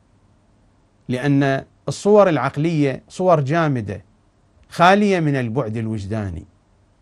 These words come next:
المعرفة هي علم ووجدان، وتلك هي حقيقة الإيمان. الإيمان معرفة، والمعرفة إيمان. الإيمان ليس عقليا وليس قلبيا،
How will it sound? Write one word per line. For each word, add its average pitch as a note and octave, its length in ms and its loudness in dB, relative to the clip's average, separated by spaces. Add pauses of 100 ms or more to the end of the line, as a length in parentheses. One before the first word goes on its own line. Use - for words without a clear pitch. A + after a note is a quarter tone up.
(1300)
المعرفة D#3+ 720 0 (100)
هي D3 200 2
علم F3+ 320 -2
ووجدان، B2+ 880 -2 (2250)
وتلك F3 340 -2
هي F#3 200 2
حقيقة G3 480 -4
الإيمان. A#2 580 -4 (480)
الإيمان C3+ 480 -2
معرفة، A2+ 680 -4
والمعرفة A2+ 640 -6
إيمان. G#2 480 -8 (920)
الإيمان D#3 720 0
ليس D#3+ 320 0
عقليا A#2+ 680 -4 (840)
وليس C3+ 360 -2
قلبيا، A2 560 -6